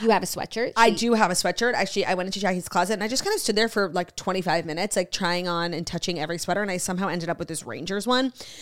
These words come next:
Speaker 2: The thing is, I'm trying on different colors while I'm here. Like, I don't wanna wear white, black, or gray on my top, on the toast anymore. So I've been trying, I don't know if you guys have noticed, I've been wearing, like, colors every single day and just seeing, like, which one makes my face look best.
Speaker 1: Okay.
Speaker 2: And I haven't worn, like, a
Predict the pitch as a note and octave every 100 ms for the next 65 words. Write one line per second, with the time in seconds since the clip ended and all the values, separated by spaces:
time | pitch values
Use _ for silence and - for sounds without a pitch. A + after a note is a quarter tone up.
0 | - C4 E4+ E4+ A3 C4 C#4+ - - -
1 | B3 B3+ - C#4+ G#4 G4+ A3+ G3 C#3 D#3
2 | D3+ D#3+ C#4+ E4+ - - - _ _ _
3 | _ _ _ G3 G3+ F#3+ G3 F3+ G3+ F3
4 | A3+ A3+ A3+ C4 F4+ C#4+ G3+ F3 F3 D#3+
5 | F3 E3 D#3+ C3+ - F3+ F3 F3 D3+ C3
6 | - - - F#3+ - D#3+ E3 A3+ B3+ C4
7 | - A3+ C4+ D#4+ D#4 C4+ C#4+ A#3+ G3 F#3+
8 | G#3 G#3 - G3+ G#3 B3 A3 - G#3+ G#3
9 | E3+ E3 D3 D#3+ D#3+ D#3 B3 F4 G#3+ G3
10 | - - - - - A#3+ A3+ G#3+ D#4 E4
11 | D4 A#3+ G3+ - B3 G#3 G3+ G3+ F#3 F#3+
12 | - F3+ - - D4 - - G3 F3+ E3
13 | C#4 E4+ C#4 A#3+ C4+ C4 A#3+ A#3 G#3+ G#3+
14 | G3